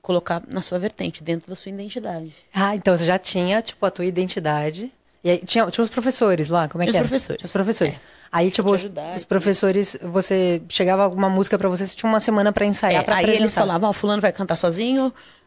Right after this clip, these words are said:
Speaker 1: é, agora a gente vai juntar, vai ser tal música que vai cantar", que nem no primeiro programa, Nalanda, Vanessa Jackson e,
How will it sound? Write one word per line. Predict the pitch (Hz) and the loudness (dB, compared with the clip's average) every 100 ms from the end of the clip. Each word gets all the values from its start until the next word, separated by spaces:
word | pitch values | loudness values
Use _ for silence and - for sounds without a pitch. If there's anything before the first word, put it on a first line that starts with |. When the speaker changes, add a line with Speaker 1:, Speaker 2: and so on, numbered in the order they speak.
| _ | _
Speaker 1:
é, | 180 170 | -2 0
agora | 175 170 180 | -2 0 0
a | 190 | 0
gente | 190 175 | -2 -2
vai | 185 | 0
juntar, | 190 175 165 | 0 0 0
vai | 165 | 0
ser | 185 | -2
tal | 196 185 | -2 0
música | 202 226 - | 0 -2 -2
que | - | -2
vai | 196 | -2
cantar", | 190 190 175 170 170 170 - - _ _ | 0 -2 0 0 -2 -6 -14 -20 _ _
que | 180 | -2
nem | 170 | 0
no | 165 | 0
primeiro | 180 170 | 0 0
programa, | 170 170 156 151 | 0 -2 -2 -2
Nalanda, | 160 175 180 226 269 285 277 | 0 2 2 2 4 2 0
Vanessa | 165 185 185 180 | -2 -2 0 0
Jackson | 170 180 - 233 226 _ - - _ _ | 0 0 -2 -4 -4 _ -20 -20 _ _
e, | 190 185 185 185 | -4 -2 -2 -4